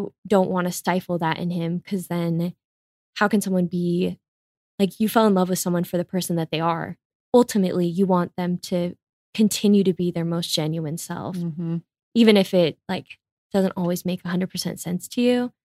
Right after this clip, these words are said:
Speaker 1: That's the person that you love. And you love them because they are unique and are different. Like, that was a huge part of what drew me to Sebastian. I've never met anyone like him. I've definitely never dated anyone like him. It was,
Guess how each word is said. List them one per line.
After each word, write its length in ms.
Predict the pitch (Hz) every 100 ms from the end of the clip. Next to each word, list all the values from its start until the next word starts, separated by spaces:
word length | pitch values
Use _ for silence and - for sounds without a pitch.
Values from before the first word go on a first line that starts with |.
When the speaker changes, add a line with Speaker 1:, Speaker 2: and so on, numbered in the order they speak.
| _
Speaker 1:
That's 140 | 214 -
the 60 | 196
person 300 | 196 185 175
that 100 | -
you 120 | 170
love. 400 | 165 190 175 196
And 140 | - 247
you 100 | 247
love 260 | 233 233
them 200 | 220 220
because 340 | 214 202 202 180
they 140 | 180 -
are 160 | 240
unique 460 | 311 180 - - -
and 120 | 220 214
are 200 | 214 262
different. 440 | 240 - - 78 - _ _ _
Like, 120 | - 202
that 140 | 240
was 140 | 254
a 40 | 247
huge 320 | - 226 -
part 120 | 202 190
of 80 |
what 160 | 185 180
drew 180 | - 190
me 240 | 185 180
to 100 | 180
Sebastian. 540 | 175 190 233 - 196 190
I've 120 | 214 208
never 220 | 214 214
met 140 | 202 208
anyone 300 | 208 233 202
like 240 | 175 -
him. 240 | 185 196 - _ _ _
I've 120 | 202
definitely 340 | 226 233 240 214
never 220 | 190 185
dated 320 | 185 220 214
anyone 300 | 180 175 175
like 240 | 175 175 185
him. 300 | 190 190 196 _ _ _ _ _ _
It 80 | 214
was, 120 | 220